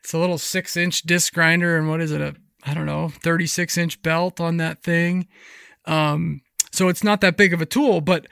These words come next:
where it sits and how much room you need around it to operate it,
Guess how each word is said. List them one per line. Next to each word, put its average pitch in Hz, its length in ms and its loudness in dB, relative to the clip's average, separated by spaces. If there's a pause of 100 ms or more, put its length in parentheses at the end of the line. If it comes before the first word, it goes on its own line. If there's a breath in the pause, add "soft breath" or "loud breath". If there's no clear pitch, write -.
(400 soft breath)
where 196 220 6
it 165 100 -2
sits 190 600 4
and 165 100 2
how 185 120 4
much 190 260 2
room 190 220 4
you 170 80 2
need 180 180 4
around 165 380 4
it 160 180 0
to 165 80 -6
operate 165 600 0
it, - 220 -2